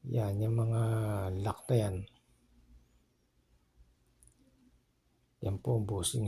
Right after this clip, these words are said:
sleeve. Natatanggal na natin. Op, may isang washer. Isa lang washer niya rito sa harap. Isang manipis. So, op,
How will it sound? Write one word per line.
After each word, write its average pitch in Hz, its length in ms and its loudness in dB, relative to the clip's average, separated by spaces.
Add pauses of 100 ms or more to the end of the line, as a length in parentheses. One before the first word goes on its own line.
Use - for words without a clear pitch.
sleeve. 120 480 0 (320)
Natatanggal 120 560 2
na 113 80 4
natin. 120 480 6 (1600)
Op, 135 240 -2 (240)
may 107 100 2 (140)
isang 123 240 4
washer. 113 500 4
Isa 139 220 -2
lang 135 160 2
washer 131 260 4
niya 131 140 6
rito 127 240 2
sa 117 100 2
harap. 139 300 0 (160)
Isang 131 240 4
manipis. - 720 6 (2750)
So, 131 80 0 (4000)
op, 131 320 0